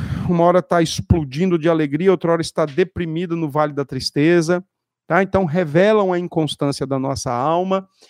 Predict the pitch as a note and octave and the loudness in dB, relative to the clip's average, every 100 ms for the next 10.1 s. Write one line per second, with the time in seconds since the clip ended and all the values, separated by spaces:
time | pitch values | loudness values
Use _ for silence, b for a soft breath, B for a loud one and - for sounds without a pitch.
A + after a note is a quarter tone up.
0 | b b G3 A3 F3+ F#3 F3 D#3+ - F3+ | b b -2 0 2 4 2 2 -4 -2
1 | G3+ F3 - A#3+ B3 G#3+ F#3 G3 G3 F#3+ | -2 -2 0 2 2 0 -4 -4 -6 -6
2 | E3+ - F3 F3+ F3 - E3+ E3 D#3 E3 | -8 -6 -4 -2 -4 -8 -10 -8 -2 -2
3 | D#3+ - D3 C3+ B2 - C#3 D3 F3 A3 | -2 -6 -6 -6 -6 -8 -6 -4 -4 -8
4 | _ _ _ - E3 E3+ E3+ C#3+ D#3 F#3 | _ _ _ -12 -10 -6 -6 -2 0 0
5 | F3 D#3+ D#3 C3 D3+ D#3+ C#3+ D#3 F3 E3 | -2 -2 -2 0 0 2 -2 -4 -4 -4
6 | D#3 - F#3+ A3 A#3 - G#3+ F3+ F3 F3+ | -4 -2 0 2 -2 -6 -6 0 0 0
7 | - - D#3+ E3 E3 D#3 - _ _ _ | -6 -6 -4 -4 -6 -10 -14 _ _ _
8 | _ _ _ E3+ _ _ - G#3 _ _ | _ _ _ -20 _ _ -20 -20 _ _
9 | - - G3+ - - G3+ G#3 - F#3+ F#3+ | -10 -2 -2 -2 -4 0 0 -2 -8 -8